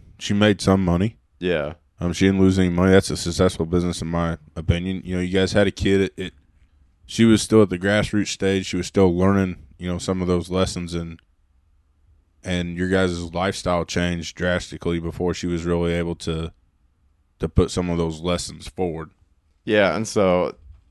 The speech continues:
Speaker 2: mm, just the, the point is that she tried it. Like, she tried it.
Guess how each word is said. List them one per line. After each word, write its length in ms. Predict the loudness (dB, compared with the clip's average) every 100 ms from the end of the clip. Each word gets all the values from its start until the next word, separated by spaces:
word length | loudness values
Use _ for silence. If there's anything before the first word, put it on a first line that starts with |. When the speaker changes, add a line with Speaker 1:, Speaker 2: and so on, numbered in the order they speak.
| _ _ _ _ _ _ _
Speaker 2:
mm, 340 | -12 -12 -16 -12
just 220 | -10 2
the, 280 | 4 4 2
the 120 | -2
point 320 | 2 4 4
is 220 | 0 -2
that 260 | 0 0 -2 _ _ _ _ _ _ -20
she 140 | -10 -6
tried 300 | 2 2 2
it. 140 | 0
Like, 240 | -4 -6 -6
she 160 | -10
tried 320 | -4 0 2 2
it. 180 | -2